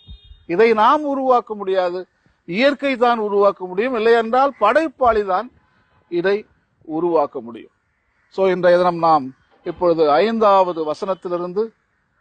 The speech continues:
எட்டாவது வசனம் வரை நாம் பார்க்க போகிறோம். சகோதரர் ஆல்டன் நமக்கு படித்து காட்டப் போகிறார். அதிலே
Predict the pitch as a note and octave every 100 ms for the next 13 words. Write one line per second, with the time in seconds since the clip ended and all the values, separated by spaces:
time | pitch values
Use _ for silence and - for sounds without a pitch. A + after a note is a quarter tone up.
0 | _ _ D3 F3 - A3+ A3+ F#3 D#3+ D3+
1 | G3 G3 F3+ G3+ F3 D3 C#3+ D#3+ G3+ G#3
2 | F#3 E3 D#3 F#3+ A3+ - _ _ _ _
3 | - E3+ G3+ F#3+ F3 D#3 F#3 A3+ A3+ F#3+
4 | E3+ D#3 D3 D#3 G3 G#3 E3+ D#3 D#3 D#3
5 | D3+ C#3 D#3 F#3+ G#3 E3+ G3